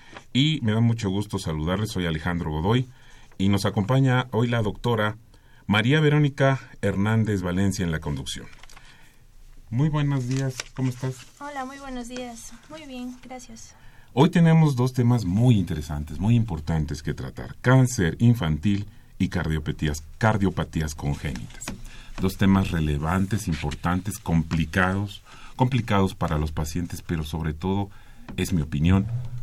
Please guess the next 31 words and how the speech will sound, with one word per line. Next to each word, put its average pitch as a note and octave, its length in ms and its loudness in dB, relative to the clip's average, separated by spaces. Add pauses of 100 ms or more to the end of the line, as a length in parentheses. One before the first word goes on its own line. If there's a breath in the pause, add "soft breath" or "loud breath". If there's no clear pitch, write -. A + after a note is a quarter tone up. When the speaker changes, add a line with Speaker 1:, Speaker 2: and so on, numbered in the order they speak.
Speaker 1:
para D#2+ 160 -2
las D#2 240 -4
familias. D2 640 0 (540 loud breath)
Y C3 140 10
hoy, G3 220 6 (640 loud breath)
justamente, A2+ 720 4
se F#2 120 -2
encuentran G2 460 2
con D#2 160 2
nosotros F#2 580 -2 (640 loud breath)
Speaker 2:
el B3+ 140 -4
doctor B3+ 400 -2
Eduardo B3 400 -4
Jorge B3+ 340 -2
Baños A#3+ 340 -4
Rodríguez, B3+ 540 -4
médico C4 360 -2
cirujano A#3+ 560 -4
por A3+ 160 -6
la A3 80 -4
Universidad A3+ 560 -2
La A3+ 160 -2
Salle, C#4+ 420 -2 (480 loud breath)
con C4+ 160 2
especialidad A#3+ 680 2
en C#4+ 140 2
oncología A3 480 0
pediátrica C#4+ 800 0 (160)
por A3 140 -2
la G#3 80 -2
unam, B3+ 320 0